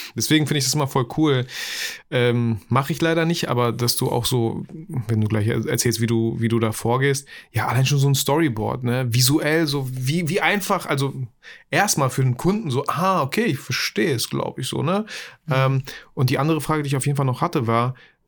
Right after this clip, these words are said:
Speaker 1: hast du denn oft Kunden, die haben schon eine konkrete Idee oder hast du immer ganz oft Kunden, die sagen,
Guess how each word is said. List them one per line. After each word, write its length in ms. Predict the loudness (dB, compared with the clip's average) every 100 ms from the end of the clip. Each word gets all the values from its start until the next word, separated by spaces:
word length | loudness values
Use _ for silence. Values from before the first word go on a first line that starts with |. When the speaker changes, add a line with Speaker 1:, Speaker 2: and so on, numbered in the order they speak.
| _ -8
Speaker 1:
hast 320 | -2 0 2
du 60 | 2
denn 160 | 0 0
oft 360 | -2 -2 -6
Kunden, 600 | -2 0 2 2 2 2 2
die 160 | 2
haben 280 | 0 0 0
schon 640 | 0 0 2 0 -2 -4 -4
eine 220 | -2 -2
konkrete 720 | 0 -2 -2 0 2 2 2
Idee 380 | -2 0 2 2
oder 200 | 2 2
hast 180 | 2 0
du 60 |
immer 180 | 0 0
ganz 220 | 2 0
oft 220 | -2 -4 -2
Kunden, 240 | 0 0
die 80 | 0
sagen, 340 | 2 2 -2